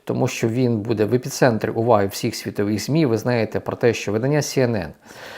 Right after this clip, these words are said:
отримало у користування документ Ц Р У чи Пентагону, розвідки загалом,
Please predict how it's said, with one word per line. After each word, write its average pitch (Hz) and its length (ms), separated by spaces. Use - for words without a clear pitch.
отримало 160 600
у 139 520
користування 101 920
документ 139 720
Ц 147 180
Р 156 80
У 131 380
чи - 140
Пентагону, 123 800
розвідки 120 540
загалом, 113 560